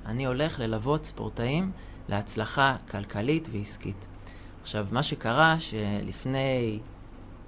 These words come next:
בערך עשור, אה,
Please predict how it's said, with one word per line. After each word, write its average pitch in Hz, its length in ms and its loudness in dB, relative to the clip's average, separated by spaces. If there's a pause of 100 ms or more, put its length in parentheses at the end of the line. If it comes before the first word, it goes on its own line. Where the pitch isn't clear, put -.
(880)
בערך 147 360 8
עשור, 113 500 0 (580)
אה, 110 40 -2